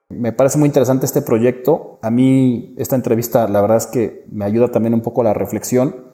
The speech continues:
Y creo que la reflexión es algo que podemos llevar todos en individual, pero cuando estamos con personas es un momento incluso de aprendizaje. Yo, yo aprendo de, de las preguntas que me hacen y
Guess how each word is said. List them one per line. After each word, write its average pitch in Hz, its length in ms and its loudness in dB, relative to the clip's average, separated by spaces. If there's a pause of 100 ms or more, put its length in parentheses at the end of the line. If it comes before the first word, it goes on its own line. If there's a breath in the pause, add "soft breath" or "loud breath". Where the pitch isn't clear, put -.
Y 107 420 -6
creo 135 160 2
que - 60 2
la 151 60 4
reflexión 127 640 -2
es 131 140 -2
algo 131 160 0
que 123 80 0
podemos 120 340 0
llevar 117 200 2
todos 127 220 0
en 120 60 -2
individual, 110 460 0
pero 110 420 -2
cuando 107 300 -2
estamos 123 280 -2
con 113 160 -8
personas 113 800 -2
es - 140 -8
un 143 60 0
momento 120 320 0
incluso 127 280 -4
de 117 80 2
aprendizaje. 104 680 -2
Yo, 117 340 2
yo 120 80 4
aprendo 117 520 2
de, 90 420 -6
de 117 120 -2
las 101 140 -2
preguntas 117 460 -2
que 117 100 -2
me 110 100 2
hacen 117 280 0
y 104 240 -4